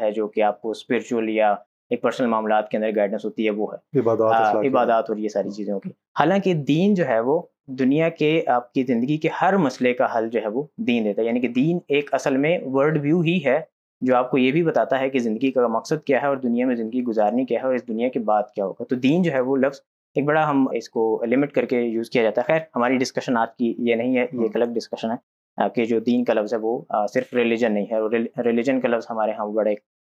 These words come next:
Speaker 1: آ، لمٹ کر دیا جاتا ہے۔
Speaker 2: ہوں۔
Speaker 1: تو ہر شخص کی جو ہے وہ ایک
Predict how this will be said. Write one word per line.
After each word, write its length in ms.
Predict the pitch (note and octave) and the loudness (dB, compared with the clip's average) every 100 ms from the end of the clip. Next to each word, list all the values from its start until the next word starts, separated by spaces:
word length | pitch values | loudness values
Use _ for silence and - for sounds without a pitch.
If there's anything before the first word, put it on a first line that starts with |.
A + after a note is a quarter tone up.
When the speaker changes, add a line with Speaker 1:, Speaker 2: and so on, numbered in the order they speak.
| _ - | _ -6
Speaker 1:
آ، 160 | A2 G#2+ | -2 2
لمٹ 260 | A#2+ A#2 | 2 2
کر 120 | - | -2
دیا 180 | F#2+ G#2 | -2 -2
جاتا 240 | G2+ F#2+ - | -2 -6 -12
ہے۔ 360 | - _ - | -16 _ -8
Speaker 2:
ہوں۔ 140 | - G3+ _ _ _ | -8 -8 _ _ _
Speaker 1:
تو 240 | C#3 C3+ C3+ | 0 2 2
ہر 100 | E3 | 0
شخص 300 | F#3 F#3+ - | 0 -2 -2
کی 100 | F#3+ | -2
جو 100 | D#3+ | 0
ہے 80 | C3+ | 0
وہ 160 | C#3 F3 - _ _ - | -2 -4 -8 _ _ -2
ایک 280 | C3 C3+ | -2 -2